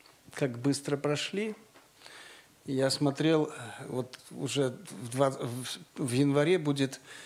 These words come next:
получается, двадцать три года, которые, когда я занимаюсь только служением, уже двадцать три. И я помню, фотографии как-то попались мне,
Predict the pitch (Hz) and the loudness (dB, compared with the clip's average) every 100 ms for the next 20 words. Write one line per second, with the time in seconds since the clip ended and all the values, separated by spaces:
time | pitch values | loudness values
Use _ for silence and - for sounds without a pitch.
0 | - - - - 131 117 139 131 143 127 | -18 -20 -14 -4 -2 2 2 2 -2 2
1 | 143 147 - 139 135 135 135 175 175 139 | 2 2 0 0 0 0 4 4 4 0
2 | - 131 131 - 131 131 139 127 135 135 | 0 0 -2 0 0 2 2 2 2 2
3 | 135 - 147 123 131 - 143 123 135 113 | 2 0 -2 0 -2 -2 -2 2 0 0
4 | 113 113 127 117 143 151 - 147 160 160 | -2 0 -2 2 0 0 -6 -6 0 2
5 | 123 - - - - - - 127 139 135 | 0 -6 -18 -18 -18 -16 -2 2 2 2
6 | 139 135 110 135 139 131 139 - 139 123 | 0 0 -2 -2 -2 2 2 2 -2 -4
7 | 120 - 123 135 - 131 123 117 - 123 | -4 -4 -4 -4 0 2 2 0 -2 -2
8 | 120 | -2